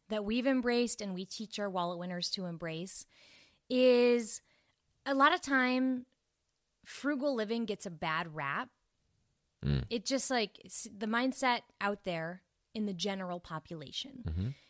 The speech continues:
Speaker 1: is that frugal living equals ho-hum, boring, always no, no fun, no budget for a date night, no budget for a babysitter, no budget for anything beyond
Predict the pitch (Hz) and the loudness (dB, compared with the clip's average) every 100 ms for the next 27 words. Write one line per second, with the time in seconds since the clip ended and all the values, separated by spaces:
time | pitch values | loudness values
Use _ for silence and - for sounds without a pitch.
0 | _ - 220 208 226 214 - - - 311 | _ -4 -2 2 4 4 2 -14 -4 -2
1 | 320 302 254 247 208 185 170 170 - 220 | 0 0 2 0 0 -4 -4 -8 -8 -8
2 | - 202 190 185 180 - - _ _ _ | -4 -2 0 -2 -6 -10 -14 _ _ _
3 | _ _ _ _ - 240 277 240 226 220 | _ _ _ _ -2 2 2 2 2 2
4 | 220 226 208 170 214 233 226 220 214 214 | 0 -4 -8 -2 0 2 0 0 -2 -4
5 | - _ - 214 233 262 269 214 214 190 | -8 _ -2 2 4 6 4 2 0 0
6 | 196 190 185 185 _ _ 185 202 247 - | 0 0 -2 -4 _ _ -2 0 0 0
7 | 202 185 180 180 185 _ _ _ _ _ | 0 0 -2 -4 -8 _ _ _ _ _
8 | _ - 202 247 247 247 214 247 214 - | _ -2 2 4 6 4 4 0 0 -4
9 | 247 208 190 185 180 180 180 - 208 226 | -4 -2 -2 -4 -6 -6 -6 -6 -4 -2
10 | 233 247 247 - 254 226 190 180 185 185 | 0 -2 -4 -6 -6 -4 -4 -4 -6 -6
11 | 202 175 170 175 196 220 226 208 220 - | -4 -4 -4 -2 -4 -2 -4 -2 -6 -6
12 | 208 202 196 220 226 214 202 190 185 | -12 -8 -8 -6 -4 -4 -4 -4 -4